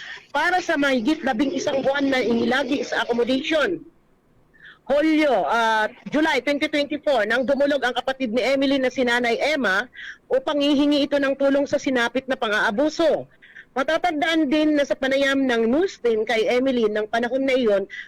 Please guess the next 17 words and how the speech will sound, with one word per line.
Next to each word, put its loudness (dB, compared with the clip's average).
ay 0
kinumpirma 0
nito 0
ang -2
pagsasamantala -2
ng -2
amo, 2
November 0
twenty -2
twenty-three, 0
nang 2
lumipad 2
ito 0
papuntang -2
Saudi 0
upang 0
magtrabaho 0